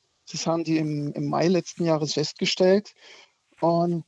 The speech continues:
äh, meines Wissens, also ich, ich habe jetzt verschiedene, äh, ich sag mal auch Kliniken, ähm,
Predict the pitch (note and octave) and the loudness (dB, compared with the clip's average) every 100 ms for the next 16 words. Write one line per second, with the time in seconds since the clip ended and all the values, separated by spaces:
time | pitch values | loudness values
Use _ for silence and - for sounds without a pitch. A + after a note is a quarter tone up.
0 | - E3 D#3+ D#3+ D3+ D3 C#3 F3 D3 G3+ | 0 2 2 0 -2 -8 -10 -4 0 0
1 | F3+ - E3+ - G#3+ - - D#3+ D#3 D3 | -2 -4 -8 -4 -4 -4 -4 -4 -4 -4
2 | D3 - - - - - F3 - D#3 - | -6 -6 -10 -10 -12 -6 -4 -2 -2 -4
3 | - D#3 - E3 D#3+ D#3 D#3 D3 - D3 | -6 -6 -4 -2 0 0 0 -2 -2 -4
4 | C#3+ C#3 C#3 D#3 - D3+ - D#3 - D#3+ | -2 -2 -4 -6 -4 -2 -2 -4 -2 0
5 | F3 F3 E3 - - E3 D3 D3 C#3+ | 0 0 -2 -4 -2 -2 0 -2 -6